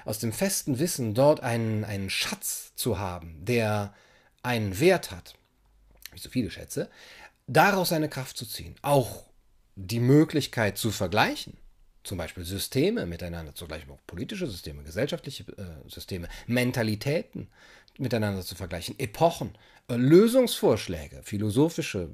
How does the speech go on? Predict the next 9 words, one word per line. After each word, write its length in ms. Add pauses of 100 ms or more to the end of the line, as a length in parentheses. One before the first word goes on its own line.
(100)
politische 460
Lösungsvorschläge, 600 (260)
die 260
miteinander 460
zu 100
vergleichen, 500
ist, 500 (400)
meine 360
These, 360